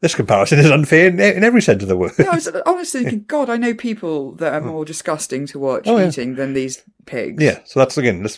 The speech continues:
Speaker 1: flag that one up as a potential, uh, thing to take to
Speaker 2: Yeah.
Speaker 1: task.
Speaker 2: So actually, yeah, when you say you're eating like a pig,
Speaker 1: Hmm.
Speaker 2: well, that's not fair, is it, on
Speaker 1: Yeah.
Speaker 2: the pigs? Getting a bad rap
Speaker 1: Yeah.
Speaker 2: here.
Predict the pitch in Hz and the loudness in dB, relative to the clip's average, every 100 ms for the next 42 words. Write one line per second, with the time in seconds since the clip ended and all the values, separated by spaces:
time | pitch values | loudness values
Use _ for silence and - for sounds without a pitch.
0 | - - 107 104 87 95 92 90 82 101 | -6 -2 2 0 0 -4 -4 -4 -2 -4
1 | 85 95 87 85 82 85 _ - 92 - | -4 -4 -4 -4 -6 -10 _ -10 -10 -6
2 | 90 - 269 208 - - - 262 220 226 | -8 -6 -2 -2 -2 -8 -2 0 0 -2
3 | 226 147 143 202 214 190 175 190 190 190 | 0 0 2 2 2 2 2 0 -2 -4
4 | 165 156 156 - 180 117 117 160 135 101 | -6 -6 -8 -4 -2 0 -2 -4 -4 -4
5 | - 185 185 175 - 165 - - 123 110 | -2 -2 0 -2 -4 -6 -6 -8 -10 -10
6 | - - 135 117 - 127 107 - - 107 | -12 -8 -6 -6 -6 -4 -4 -6 -6 -6
7 | 107 - 147 143 135 135 123 120 113 85 | -6 -6 -6 -4 -2 -2 -2 -4 -6 -6
8 | 135 107 113 | -8 -6 -8